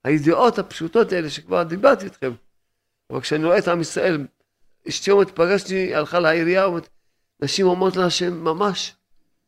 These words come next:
מרגישות פחד נורא, מ-, מ-, מרגישות צער נורא, מרגישות,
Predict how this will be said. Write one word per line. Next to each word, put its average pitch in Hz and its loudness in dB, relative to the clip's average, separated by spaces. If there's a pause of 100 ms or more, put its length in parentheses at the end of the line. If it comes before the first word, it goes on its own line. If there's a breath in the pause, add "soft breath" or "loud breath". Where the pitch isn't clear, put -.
(240)
מרגישות 151 -2 (180)
פחד 180 0
נורא, 175 0 (1800)
מ-, 147 -8
מ-, 165 -2
מרגישות 170 -2
צער 208 4
נורא, 185 2
מרגישות, 165 -6